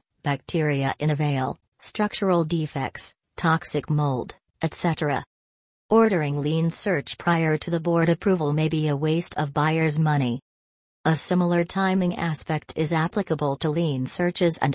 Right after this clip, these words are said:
other records. These records include real and personal property transfers, interest, and ownership information.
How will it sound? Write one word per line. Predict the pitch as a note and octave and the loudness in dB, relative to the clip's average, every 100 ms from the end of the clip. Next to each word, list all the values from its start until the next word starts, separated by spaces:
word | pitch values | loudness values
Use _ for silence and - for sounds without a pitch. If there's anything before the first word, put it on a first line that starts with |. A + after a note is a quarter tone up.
| - | 0
other | D#3+ E3 D3+ | 0 2 0
records. | E3 - A#2+ A#2+ - - _ _ _ | -2 -2 -6 -6 -8 -10 _ _ _
These | E3 F#3+ F3+ E3+ | 0 2 2 2
records | F3+ E3+ D#3 D3+ - | 0 0 0 0 -2
include | D#3 D3 - D#3 D3 | -2 -2 0 0 0
real | D3+ E3 E3+ | 0 2 2
and | - C#3+ | 2 -2
personal | - D#3+ - D#3+ D3 C#3+ | -2 -2 0 0 0 -2
property | - F3 F3+ D#3 C3+ | -2 -2 0 0 -2
transfers, | - E3 E3 - - C#3 D3+ - _ _ | 0 0 2 0 -4 -6 -4 -4 _ _
interest, | C#3+ C#3 B2+ A#2 - - - _ | -2 0 0 0 0 -4 -10 _
and | D#3 D3 | -2 0
ownership | D3 F3+ F3 - D3 - | 2 2 2 0 -2 -2
information. | F3+ F3 - D3 E3+ E3 - | 0 0 0 0 0 0 -4